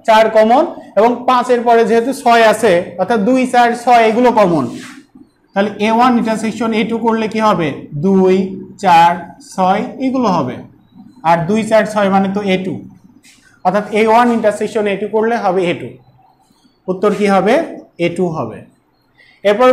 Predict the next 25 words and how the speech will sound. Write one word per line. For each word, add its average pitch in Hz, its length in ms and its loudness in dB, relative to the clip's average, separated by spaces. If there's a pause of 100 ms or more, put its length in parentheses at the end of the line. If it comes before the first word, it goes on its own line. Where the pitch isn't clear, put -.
বলতেছে 262 300 0 (180)
এ - 20 6 (100)
থ্রি 254 120 -4 (100)
intersection 233 480 -2 (120)
এ 208 40 2 (120)
সিক্স। 190 240 -2 (300)
একইভাবে 247 500 2 (440)
এ - 20 4 (120)
থ্রি 247 140 -4 (100)
মানে 247 260 -2
হচ্ছে 240 280 -2 (280)
থ্রি, 240 160 -2 (260)
সিক্স, 247 240 -4 (140)
নাইন, 214 220 0 (640)
আর 185 140 4 (200)
এ - 20 2 (140)
সিক্স 247 200 -2 (100)
মানে 247 200 2
হচ্ছে 247 180 -4 (120)
প্রথমেই 262 380 2 (120)
ছয়, 185 280 6 (580)
তারপরে 214 420 4
ছয় 220 200 6
দুগুণা 208 260 4 (160)
বারো, 170 280 6